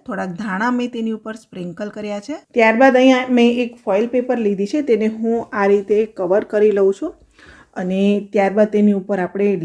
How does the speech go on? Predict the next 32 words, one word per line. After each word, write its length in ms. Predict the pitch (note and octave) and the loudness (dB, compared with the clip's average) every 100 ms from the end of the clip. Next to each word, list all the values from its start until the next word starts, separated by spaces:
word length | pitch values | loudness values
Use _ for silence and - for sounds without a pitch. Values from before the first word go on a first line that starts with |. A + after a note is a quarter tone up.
| D#3+ | -2
લીડ 260 | F3+ A#3 B3+ | 0 2 4
મૂકવાની 640 | B3 B3 A3 A3 A3 A3+ | 2 2 -4 -2 -2 -2
છે. 200 | A3 G4+ - _ _ _ _ _ _ | -4 -10 -14 _ _ _ _ _ _
આ 140 | G#3+ A3+ | -2 2
વેજીટેબલ 560 | G3+ G#3 B3+ B3+ B3 B3+ G3+ | 4 2 2 2 2 2 0
દમ 200 | F3 G3+ A3+ | 0 2 2
બિરયાની 500 | A#3+ A3+ A3 A3 G#3+ | 2 2 0 -2 -6
છે 140 | D4+ F4 G#3+ | -8 -10 -4
અને 280 | G3+ G3+ G3+ G#3 G#3 _ _ _ - | -2 0 2 0 -2 _ _ _ -6
આને 160 | G3+ G#3 | -2 0
આપણે 200 | G3 G#3 F3+ | 0 -2 0
દમ 180 | G3 A#3 | 2 2
ઉપર 220 | G#3+ G#3+ G3 | 0 -2 -4
રાખવાની 520 | F3+ F3+ F3+ F3+ G3+ | -4 -6 -8 -6 -6
છે. 100 | C#4 | -6
તો 120 | C4+ G#3+ | -4 -2
મેં 160 | G3+ | 0
અહીંયા 300 | G3+ G#3+ A3 A3+ | 2 2 2 -2
એક 200 | A3+ G#3 E3 | -4 -6 -6
જૂનો 240 | F#3 G3+ G3+ | -2 0 -2
તવો 260 | G#3 E3+ G3 | -4 -4 0
લઈ 140 | G#3+ G#3+ | 2 2
લીધો 200 | G#3+ G#3+ | 0 -2
છે, 180 | A3+ A#3+ | -2 -4
તેને 260 | A#3+ F#3+ F3+ | -4 -6 -6
ગરમ 320 | G#3 E3+ G#3 A#3 | -6 -4 -2 -2
કર્યું 320 | A3+ A3+ A3 | -2 -4 -4
છે 120 | C4 - _ _ - _ - | -6 -8 _ _ -20 _ -8
અને 200 | G3 G3+ G#3 | -2 2 2
તેની 300 | G#3+ A3+ B3+ | 2 6 6
ઉપર 320 | A3 G3+ A3 G#3+ | 4 2 -2 -2
આ 140 | G#3 | -4